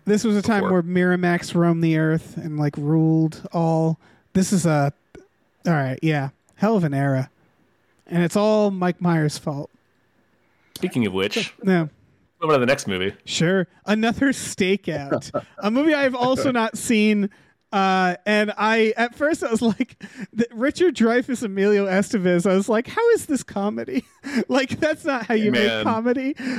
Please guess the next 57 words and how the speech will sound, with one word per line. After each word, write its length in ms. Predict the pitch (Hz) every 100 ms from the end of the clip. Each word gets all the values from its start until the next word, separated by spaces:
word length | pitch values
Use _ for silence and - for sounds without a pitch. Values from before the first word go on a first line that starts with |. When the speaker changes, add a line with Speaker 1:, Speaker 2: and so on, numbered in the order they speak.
| 185
Speaker 1:
Um, 180 | 233 240
Speaker 2:
So 140 | 160
you, 60 | 151
Speaker 1:
like 120 | 165
Speaker 2:
I 120 | 160
guess 320 | - 170 -
you, 160 | 165 170 -
I, 260 | 156 156 160
I 140 | 151 147
take 240 | 170 160
it 80 | 160
you've 140 | 131
not 200 | 147 -
seen 220 | - 139
the 100 | 127
original 400 | 120 131 131 117
Stakeout, 500 | 117 - 135 - 214
Speaker 1:
No. 360 | 277 320 254 202 -
Speaker 2:
<laughs> 100 | -
to, 120 | -
Speaker 1:
Ne- 160 | - 214
Speaker 2:
to 180 | - 202
which 280 | 170 -
this 200 | 175 165
is 100 | 151 151
a 100 | 143
sequel. 400 | 156 147 135 -
Speaker 1:
Jesus 380 | - 240 214 190
fucking 260 | 208 196 190
Christ. 140 | 185
Neither 380 | 208 254 285 320
of 100 | 302
them, 240 | 285 262 208
they 120 | 247
both 320 | 247 277 339
are, 200 | 294 262
like, 240 | 240 226 -
secondary 680 | - 220 202 247 254 254 269
comedic 420 | 254 254 254 247
characters, 480 | 247 240 240 262 233
you 80 | 247
know 60 |
what 60 | 262
I 60 | 277
mean? 260 | 277 277
Where 120 | 240
it's 120 | 208 226
like, 160 | 202
they're 100 | 240
not, 320 | 254 277 220 - _ _ _ _ _
neither 320 | 202 247 277 247
of 80 |
them 180 | 226 220
are 140 | 202 180
the 140 | 180
funny 420 | - 233 220 185
one. 400 | 175 190 - 247